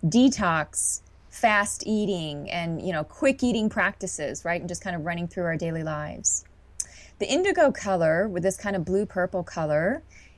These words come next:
is connected to the brain, and I call it insight. And so the reason why it's connected to blue-purple is because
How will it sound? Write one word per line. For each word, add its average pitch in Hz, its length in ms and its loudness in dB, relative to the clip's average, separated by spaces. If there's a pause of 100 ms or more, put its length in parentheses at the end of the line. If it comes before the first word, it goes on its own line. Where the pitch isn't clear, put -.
(100)
is 208 140 2
connected 214 420 0
to 202 100 -2
the 190 80 4
brain, 165 720 -2 (200)
and 190 120 2
I 180 80 4
call 196 280 2
it 202 220 4
insight. 180 840 -4 (520)
And 202 160 2
so 202 580 8
the 214 120 -2
reason 285 320 -2
why 240 160 0
it's 196 160 0
connected 202 340 -6
to 196 100 -2
blue-purple 185 880 0
is 185 140 -2
because 190 500 0